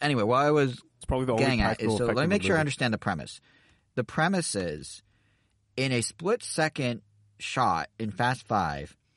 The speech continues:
Speaker 1: they showed a random car getting hit by the vault they were carrying, and the car fell off the freeway. And normally, no one bats an eye at that in a movie. But now, the entire plot of this one is the dude whose family was in that car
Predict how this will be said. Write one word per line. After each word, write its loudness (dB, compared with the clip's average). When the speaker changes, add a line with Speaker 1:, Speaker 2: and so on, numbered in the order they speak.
Speaker 1:
they 0
showed 0
a 2
random -2
car -2
getting -2
hit -4
by 0
the -2
vault 0
they -2
were 0
carrying, -6
and -6
the -8
car -4
fell -2
off -2
the -16
freeway. -8
And -6
normally, -2
no -2
one -2
bats -2
an -6
eye 0
at -8
that -6
in -8
a -6
movie. -4
But 0
now, 2
the 0
entire -2
plot 2
of 0
this -2
one -2
is -4
the 0
dude 2
whose -6
family 0
was 0
in -2
that -2
car -2